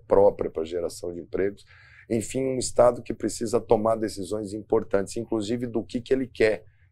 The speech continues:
em Brasília, qual é o tipo de representante que ele quer.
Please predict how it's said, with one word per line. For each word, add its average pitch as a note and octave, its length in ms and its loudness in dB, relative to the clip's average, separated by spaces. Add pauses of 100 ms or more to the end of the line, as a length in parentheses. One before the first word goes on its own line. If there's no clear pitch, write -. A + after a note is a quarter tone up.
em G#2+ 160 0
Brasília, F#2+ 640 0 (220)
qual A#2+ 140 6
é B2+ 40 10
o B2+ 80 6
tipo - 400 -2
de G#2 100 -4
representante G2 800 0
que - 80 -4
ele F#2 100 -6
quer. E2+ 300 -2